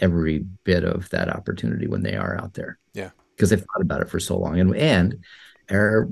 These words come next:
Speaker 1: whole community enables that, like, thinking about it, right?
Speaker 2: Yeah, for
Speaker 1: You
Speaker 2: sure.
Speaker 1: can remote scout, you can, like, spend all of the time you're not in the field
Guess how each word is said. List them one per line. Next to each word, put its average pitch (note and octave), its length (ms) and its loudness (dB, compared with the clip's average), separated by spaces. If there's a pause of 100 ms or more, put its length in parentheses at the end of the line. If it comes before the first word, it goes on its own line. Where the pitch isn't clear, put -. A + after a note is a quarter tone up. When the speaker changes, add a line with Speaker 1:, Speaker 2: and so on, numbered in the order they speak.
Speaker 1:
whole A2+ 200 0
community G#2 380 8
enables E2 720 2
that, D2 320 -6
like, - 360 -8 (140)
thinking F2+ 300 4
about - 280 -2
it, - 140 0
right? F#2 380 4
Speaker 2:
Yeah, A2+ 180 -4 (220)
for - 80 -6
Speaker 1:
You G2 80 4
Speaker 2:
sure. F#2 140 2
Speaker 1:
can - 200 -10 (140)
remote G2+ 400 4
scout, G#2 340 4
you G2+ 100 8
can, E2+ 160 2
like, E2+ 160 4
spend F#2+ 440 4
all G2 280 2
of F#2 120 4
the E2+ 180 2
time F2+ 300 2
you're E2+ 100 4
not F2+ 220 4
in F2 80 4
the D#2 80 0
field F2 500 -4